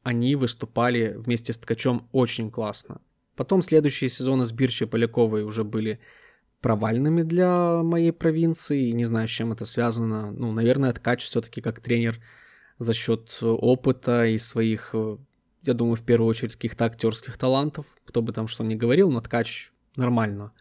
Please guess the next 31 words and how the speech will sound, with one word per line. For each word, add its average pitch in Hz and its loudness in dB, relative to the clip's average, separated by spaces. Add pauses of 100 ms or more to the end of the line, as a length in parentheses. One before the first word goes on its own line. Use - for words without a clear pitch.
(300)
выступал 160 2
вместе 151 -4
с - -12
провинцией. 123 -4
Вот 107 -8
благодаря 113 2
этому, 135 0
я 110 0
думаю, 120 -2
они 113 -2
тогда 113 -2
в 113 -10
первом 113 -2
сезоне 113 -2 (340)
и 113 2
выстрелили. 107 -4 (300)
Сейчас 196 2
они 123 2
выступают, 139 -2
как - -6
по 120 -2
мне, 147 2
хуже, 127 0
чем 104 -8
в - -18
первом 110 -2
сезоне, 220 2
но 143 0 (120)
ещё - -2
есть, 110 -2 (440)
зная 107 -4